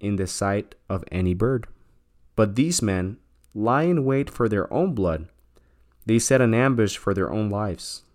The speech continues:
Such are the ways of everyone who is greedy for unjust gain. It takes away the life of its possessors."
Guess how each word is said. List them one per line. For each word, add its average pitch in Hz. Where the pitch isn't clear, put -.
Such -
are 135
the 120
ways 107
of -
everyone 110
who 98
is 87
greedy 110
for 95
unjust 90
gain. 90
It 101
takes -
away 120
the 104
life 95
of -
its -
possessors." -